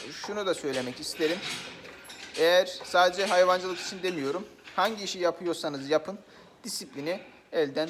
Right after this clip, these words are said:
bırakmayın arkadaşlar. Bir de tabii ki de olmazsa olmaz bir ticaretle uğraşıyorsanız muhasebedir. Bakın şu anda, e, samanların, yoncaların üzerinde oturuyorum ve bunların hepsi kayıtlıdır arkadaşlar. Ne kadar bu ay ne kadar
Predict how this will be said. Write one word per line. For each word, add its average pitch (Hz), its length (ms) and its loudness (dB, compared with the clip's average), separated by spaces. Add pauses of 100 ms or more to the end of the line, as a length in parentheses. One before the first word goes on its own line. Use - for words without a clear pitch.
bırakmayın 143 480 0
arkadaşlar. 123 640 -4 (520)
Bir 175 100 -4
de 180 240 8 (100)
tabii 165 280 0
ki - 120 -8
de 175 80 2
olmazsa 151 500 0
olmaz 143 680 0 (160)
bir 139 200 -8 (400)
ticaretle 131 500 2
uğraşıyorsanız 131 800 -4 (280)
muhasebedir. 147 720 2 (320)
Bakın 170 340 -4
şu - 160 -4
anda, 160 400 0 (320)
e, 127 120 -6
samanların, 135 680 -2
yoncaların 151 520 -2
üzerinde 147 360 -2
oturuyorum 127 540 -6 (380)
ve 151 120 -6
bunların 180 300 -2
hepsi 190 240 -6
kayıtlıdır 175 480 -2
arkadaşlar. 127 640 -4 (120)
Ne 165 80 2
kadar 165 360 0
bu 160 120 6
ay 165 160 4
ne 165 80 -4
kadar 165 340 0